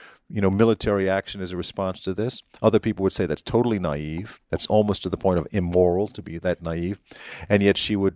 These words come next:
she didn't see it that way. But she would always say, David, she would always say, "You have to make your own decision. You have to deal with your own conscience." My conscience, she says, would be that I have to be what I think Jesus calls us to be, total pacifists.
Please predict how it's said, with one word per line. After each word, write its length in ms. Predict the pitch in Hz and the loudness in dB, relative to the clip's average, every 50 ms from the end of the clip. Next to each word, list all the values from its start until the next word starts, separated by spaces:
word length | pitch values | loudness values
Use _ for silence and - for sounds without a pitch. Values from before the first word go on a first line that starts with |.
| _ _ - | _ _ -8
she 160 | - 120 110 | -6 -6 -4
didn't 240 | 98 101 - 90 90 | -4 -4 -4 -4 -4
see 240 | - - 110 110 98 | -4 -2 -2 -2 -2
it 100 | - - | -2 -2
that 200 | 76 64 - - | -4 -4 -4 -4
way. 180 | 71 73 73 | -2 -2 0
But 200 | - - 110 - | 2 2 2 2
she 140 | - - 123 | 2 0 0
would 160 | 113 107 - - | 2 0 0 2
always 560 | - 117 117 113 117 120 123 127 123 123 113 - | 2 2 4 2 2 0 -2 -4 -6 -6 -6 -8
say, 400 | - - - 107 95 82 71 67 | -6 -4 -2 -2 -2 -2 -4 -6
David, 420 | - - - - 52 55 - - | -8 -10 -10 -10 -12 -12 -12 -10
she 100 | - 80 | -8 -6
would 140 | 85 - - | -6 -2 0
always 360 | 92 98 98 95 98 92 - | 2 4 4 4 2 0 -2
say, 260 | - - 92 87 82 - - - - - - - - _ | -2 0 0 0 0 -2 -6 -14 -20 -20 -20 -20 -18 _
"You 180 | - 110 127 131 | 0 2 4 4
have 200 | 131 143 139 - - | 4 4 2 2 2
to 120 | 135 113 | 0 0
make 320 | 107 107 104 104 - - - - _ | 2 2 0 0 0 -4 -10 -20 _
your 220 | - 92 95 90 - | -4 -2 0 0 0
own 320 | - 101 101 98 98 104 98 | 0 0 0 0 -2 -2 -4
decision. 600 | 101 90 - - 87 85 85 - - 90 85 71 | -4 -4 -2 -2 -2 -2 -2 -2 -4 -6 -8 -6
You 120 | 87 92 | -4 -4
have 160 | 90 98 - | -4 -4 -4
to 100 | - 98 | -4 -6
deal 300 | 87 - - 87 87 85 | -4 -2 0 2 4 4
with 180 | 82 85 82 - | 2 2 0 -2
your 160 | 90 - - | -2 -4 -2
own 240 | 85 80 80 82 80 | -4 -4 -4 -4 -6
conscience." 680 | - - 87 85 76 73 - - - - - - - - _ - - - - - | -2 0 0 0 0 -2 -4 -6 -6 -6 -6 -6 -6 -8 _ -20 -20 -14 -4 2
My 240 | 95 101 117 139 143 | 4 4 6 4 2
conscience, 640 | - 131 139 139 139 143 - - 165 147 127 - - - | 0 -2 -4 -4 -4 -6 -8 -10 -10 -10 -10 -12 -10 -8
she 240 | - - 113 110 107 | -6 -4 -2 -2 -2
says, 400 | - - 113 101 104 95 - - | -2 0 0 0 0 -2 -4 -8
would 260 | - 101 92 85 82 | -4 -4 -4 0 2
be 300 | 90 87 87 87 80 - _ _ - - - - _ _ | 2 2 2 2 0 -6 _ _ -20 -20 -20 -20 _ _
that 120 | - 87 | 2 4
I 160 | 87 98 101 98 | 4 6 4 4
have 180 | 101 95 - - | 2 -2 -2 -4
to 80 | 92 82 | -4 -2
be 260 | 92 90 90 90 85 | 0 0 0 0 -2
what 260 | 69 - 90 92 87 | -4 -2 0 2 2
I 120 | 95 95 | 2 0
think 260 | 92 - 92 92 82 - | 0 -2 -4 -6 -8 -6
Jesus 320 | - 92 82 85 90 - | -6 -6 -4 -2 -4 -4
calls 260 | - - 90 87 85 | -2 0 0 0 0
us 100 | 87 82 | -2 -6
to 120 | - - 80 | -8 -6 -4
be, 160 | 90 90 90 | -4 -4 -4
total 380 | - - - 95 87 87 85 | -2 0 0 2 2 0 -2
pacifists. 800 | - - - - - - - - - - - - - - - - | -4 -6 -8 -6 -6 -6 -6 -8 -10 -10 -10 -10 -8 -8 -8 -8